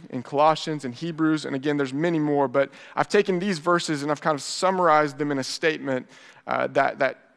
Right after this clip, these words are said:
some elements from these verses. Jesus is God and was with God in the beginning. All things were created through Jesus,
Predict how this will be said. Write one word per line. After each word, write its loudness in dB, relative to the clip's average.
some -2
elements 2
from -2
these -4
verses. -4
Jesus -4
is 0
God 0
and 2
was -2
with 0
God 6
in -4
the -6
beginning. -8
All 10
things 2
were 0
created 0
through -4
Jesus, -4